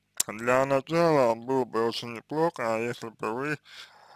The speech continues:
немножечко определились с тем, чего вообще хотите, да?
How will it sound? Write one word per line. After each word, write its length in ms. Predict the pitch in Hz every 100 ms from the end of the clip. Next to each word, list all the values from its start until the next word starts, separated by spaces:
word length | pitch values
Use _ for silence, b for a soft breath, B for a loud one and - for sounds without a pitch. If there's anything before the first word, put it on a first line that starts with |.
| B B - -
немножечко 880 | 107 127 131 123 - 135 123 117 110 -
определились 760 | 117 - 120 107 127 131 127 -
с 180 | - -
тем, 400 | 131 131 123 110
чего 340 | - 120 127
вообще 380 | 113 - - 120
хотите, 420 | - 117 - - - _ _ _
да? 220 | 123 131